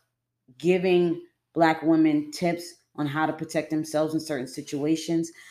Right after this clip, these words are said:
Um, I love all women, right? But it's Black History Month. So the hashtag is protect Black women. You know, we need to start protecting ourselves and stop trying to rely on other people to protect us.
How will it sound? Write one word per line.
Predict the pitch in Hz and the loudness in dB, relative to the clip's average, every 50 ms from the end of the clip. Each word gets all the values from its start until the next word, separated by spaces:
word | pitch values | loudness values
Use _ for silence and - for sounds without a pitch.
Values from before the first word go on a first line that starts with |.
| - _ _ - | -20 _ _ -4
Um, | 143 147 143 143 139 139 135 135 - | -2 -2 -2 -2 -2 -2 -2 0 2
I | - | 4
love | - 190 208 220 | 4 6 6 8
all | 247 254 262 262 269 | 8 8 8 8 8
women, | 269 262 202 147 - - - _ _ _ _ _ _ _ _ _ _ _ _ - - - | 6 4 4 2 0 -4 -10 _ _ _ _ _ _ _ _ _ _ _ _ -20 -8 0
right? | 151 165 180 208 - - - - | 2 4 4 4 2 -2 -4 -4
But | 165 | -4
it's | 170 170 | -2 0
Black | 151 185 190 175 180 | 2 4 4 4 2
History | 196 175 165 - 151 151 139 | 0 -4 -4 -4 -4 -4 -4
Month. | 127 123 101 113 - _ _ _ _ _ | -4 -6 -8 -10 -14 _ _ _ _ _
So | - - 165 151 147 135 123 - - - _ _ _ _ _ _ _ _ _ _ | -6 -2 0 2 2 2 -2 -4 -8 -16 _ _ _ _ _ _ _ _ _ _
the | 117 151 160 | -2 0 2
hashtag | 165 208 196 180 175 - 196 165 160 | 4 4 4 2 2 2 2 2 2
is | 170 160 | 0 -6
protect | - - 160 - 170 147 135 123 | -8 -10 -8 -4 -2 -2 -2 -2
Black | 147 135 123 120 - | -4 -6 -6 -6 -8
women. | 113 90 87 80 - _ _ _ _ _ _ | -12 -14 -14 -16 -20 _ _ _ _ _ _
You | - 156 160 151 | 0 2 2 4
know, | 147 135 127 123 - _ _ _ - | 4 2 -2 -6 -10 _ _ _ 0
we | 156 170 175 | 2 4 4
need | 175 180 165 | 4 4 2
to | 160 160 | 0 -2
start | - - 165 147 151 - | -2 -2 -2 -2 -2 -4
protecting | 147 - - - 240 - 165 151 139 | -6 -2 -2 -2 0 0 0 -2 0
ourselves | 120 113 - - - 180 175 175 175 165 151 - - - _ _ _ _ - | -2 -4 -6 -2 2 4 6 6 6 4 0 -6 -10 -16 _ _ _ _ -10
and | 139 135 | -8 -2
stop | - 170 147 - - - | 0 0 0 0 -2 -4
trying | - 185 175 170 165 | -2 0 2 2 2
to | 160 | 2
rely | 147 147 151 160 165 170 165 165 | 0 0 2 2 4 4 4 2
on | 156 147 151 | 0 0 0
other | 156 165 165 165 156 | 0 0 0 -2 -4
people | - 170 - 160 160 | -4 -6 -6 -6 -4
to | 165 | -4
protect | 156 156 160 156 - 160 147 - - | -4 -6 -6 -4 -4 -4 -4 -4 -2
us. | 165 151 147 147 - | -2 -2 -2 -4 -10